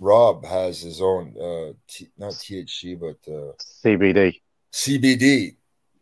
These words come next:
Speaker 1: right. Because that, uh, va-, last time I saw Rob was this past July, last July, right? And he
Speaker 2: Mm.
Speaker 1: had some, he gave me some, and, like, my hips were sore, I put some on,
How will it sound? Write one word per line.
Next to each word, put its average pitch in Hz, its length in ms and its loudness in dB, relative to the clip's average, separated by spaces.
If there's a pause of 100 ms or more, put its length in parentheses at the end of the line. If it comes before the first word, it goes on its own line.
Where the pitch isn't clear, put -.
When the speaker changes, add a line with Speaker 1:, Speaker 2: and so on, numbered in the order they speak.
Speaker 1:
right. 107 280 2 (1400)
Because 92 340 -4
that, 110 320 4
uh, 95 140 -8
va-, 90 260 -6 (280)
last 113 260 -4
time 123 140 0
I - 20 -2
saw 117 220 0
Rob 110 400 0
was 90 200 -14
this 98 160 -16
past 104 480 -8
July, 101 640 -6
last 104 300 -10
July, 104 360 -6
right? 101 280 -8 (880)
And 101 100 -10
he 104 80 -4
Speaker 2:
Mm. 101 80 2
Speaker 1:
had 135 180 2
some, 101 200 0
he 92 80 -10
gave 104 200 -4
me 151 120 -8
some, 90 320 -8
and, 85 160 -10
like, 87 160 -10
my 85 160 -14
hips 107 320 -6
were 95 60 -14
sore, 110 360 -2
I 85 40 -8
put 107 180 -12
some 107 200 -12
on, 113 300 -8